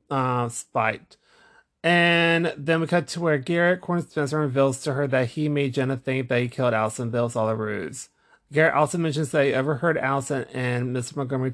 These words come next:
having a conversation in her backyard, and Allison was blackmailing Mister Montgomery about the whole Meredith thing. Then Hannah dances with a masked figure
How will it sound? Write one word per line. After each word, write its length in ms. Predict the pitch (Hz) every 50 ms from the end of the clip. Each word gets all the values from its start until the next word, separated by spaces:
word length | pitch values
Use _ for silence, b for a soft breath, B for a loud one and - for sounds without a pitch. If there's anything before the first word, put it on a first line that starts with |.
| - -
having 220 | 127 131 131 123 120
a 20 |
conversation 640 | 120 - 123 117 113 - 147 139 123 - 139 135 139
in 160 | - 123 127
her 60 | 123
backyard, 680 | 117 120 117 117 117 - 156 147 147 147 147 143 143 - -
and 200 | 139 131 123 117
Allison 300 | 120 123 117 - 139 123
was 160 | 123 113 -
blackmailing 840 | - 127 120 117 - - 131 120 113 113 113 113 113 113 113 113 - - _ _ _
Mister 220 | - 107 - - 113
Montgomery 540 | 110 113 113 104 104 101 92 92 - - _ _ _ _ _ _ _ _ _ _ _ _ _ _ _ _ _ _ _ _ _ _ _ _ _ _ _ _
about 480 | - 127 123 135 123 123 123 - - -
the 100 | - 123
whole 360 | - - 127 117 113 113 117
Meredith 400 | 127 135 139 131 120 110 113 110
thing. 360 | - 110 104 107 107 107 110
Then 160 | 117 113 113 120
Hannah 420 | 123 160 170 175 175 170 170 170
dances 360 | 147 160 147 - - 135 -
with 140 | 147 131 123
a 40 | 123
masked 300 | 127 127 120 - - -
figure 600 | 180 175 170 170 175 175 175 175 185 185 165